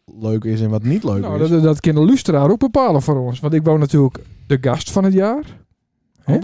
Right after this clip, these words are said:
Speaker 1: we, oh, we krijgen ook echt, eh,
Speaker 2: Ja,
Speaker 1: ja.
Speaker 2: de gast van het jaar, daar maar mensen op stemmen. En mensen kunnen stemmen op een fragment. Leuk
Speaker 1: Oké.
Speaker 2: toch? En dan, eh,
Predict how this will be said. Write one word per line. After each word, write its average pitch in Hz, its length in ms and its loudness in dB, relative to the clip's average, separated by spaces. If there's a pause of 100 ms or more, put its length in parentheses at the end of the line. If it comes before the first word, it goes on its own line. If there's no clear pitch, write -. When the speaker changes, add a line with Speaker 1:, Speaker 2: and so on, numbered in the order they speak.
Speaker 1:
we, 180 160 -6
oh, 208 200 0
we 196 60 -4
krijgen 196 240 -2
ook 202 60 -4
echt, 180 200 -6
eh, 170 400 -6
Speaker 2:
Ja, 147 100 2
Speaker 1:
ja. 135 120 0
Speaker 2:
de 123 120 -2
gast 175 160 -2
van 185 100 0
het 185 100 2
jaar, 180 160 2
daar 175 100 -4
maar 165 160 -2
mensen 160 260 -2
op 147 60 -6
stemmen. 143 320 -2
En 190 180 -2
mensen 175 260 0
kunnen 147 180 -2
stemmen 139 280 0
op 123 80 -4
een 131 80 -2
fragment. 135 600 -4 (960)
Leuk 165 100 2
Speaker 1:
Oké. 254 100 -2
Speaker 2:
toch? 214 300 -2
En 147 120 -2
dan, 147 180 2
eh, 147 480 2